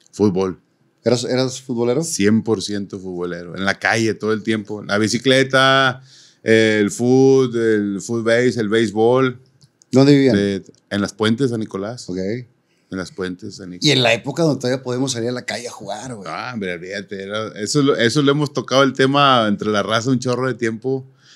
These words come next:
Speaker 1: Y muchas veces y decíamos, "No manches, güey, ¿cómo era? Los huercos no pueden ni cruzar la calle, güey". <laughs> O sea, no saben ni
Speaker 2: ¿Quién,
Speaker 1: cruzar
Speaker 2: quién lo
Speaker 1: una
Speaker 2: dice en
Speaker 1: calle.
Speaker 2: el show? Este,
Speaker 1: Rogelio
Speaker 2: Rogelio
Speaker 1: Ramos,
Speaker 2: Ramos,
Speaker 1: lo dice.
Speaker 2: que es el huerco está pendejo.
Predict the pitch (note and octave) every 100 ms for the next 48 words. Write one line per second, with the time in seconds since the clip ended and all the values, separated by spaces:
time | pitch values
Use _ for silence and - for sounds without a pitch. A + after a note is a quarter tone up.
0 | _ G2+ G#2 G#2 B2+ A#2 A2 C3 A#2+ G#2+
1 | G#2 G2 F#2+ G#2 - A2 A#2 C#3 C3 C3
2 | C3 A#2 B2+ C#3 G#2+ G#2+ G2+ G#2+ A2 B2+
3 | C3 B2+ C#3+ D3 C3 G#2+ C#3 C#3+ C3 D3+
4 | B2+ G#2+ - - - - D#3 - A2 -
5 | - - - C3+ B2+ D3+ E3 F3 C#3+ D3
6 | C3 C3+ D#3 E3 D#3 D3+ D#3+ D#3+ C3 C#3
7 | C3 A2 G#2+ - A#2+ A2+ C3+ C#3 D3+ E3
8 | D3+ D3+ D3 F3+ F#3+ E3+ D#3 C#3 A2+ A#2
9 | C3 C#3 D3 A#2+ B2 F2+ C3 B2+ A2+ A2+
10 | C3+ D3 - D3 C#3 D3